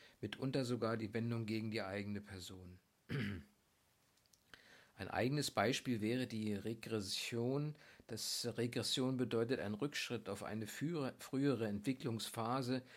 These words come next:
der Ich-Funktionen, der Befriedigungsform oder der Beziehungsmuster. Ja, man geht also zurück auf das, was einmal war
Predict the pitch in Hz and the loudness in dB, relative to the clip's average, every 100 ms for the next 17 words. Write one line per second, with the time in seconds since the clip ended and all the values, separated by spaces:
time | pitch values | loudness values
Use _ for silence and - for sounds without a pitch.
0 | - - 110 - 143 - 127 123 - 117 | -20 -6 -4 -2 -4 -4 -2 -2 0 0
1 | 113 135 135 139 123 - - - - 107 | 2 2 2 -2 -4 -16 -20 -10 -4 -2
2 | 107 - 139 143 135 135 127 - 123 127 | -2 2 4 6 4 4 -2 0 2 4
3 | 127 120 - - 117 120 110 107 110 - | 2 -2 -16 -6 -2 0 0 0 0 2
4 | 151 123 104 - 90 - - 87 - _ | 4 4 2 -6 -8 -8 -12 -18 -20 _
5 | _ _ - 120 113 113 107 117 131 113 | _ _ -16 -10 -6 -4 0 2 4 2
6 | 110 104 110 147 123 104 - 123 - 113 | 0 -2 0 0 0 -2 0 -2 -2 -4
7 | - 107 110 101 98 98 120 120 | -2 -2 -2 -2 2 2 2 -2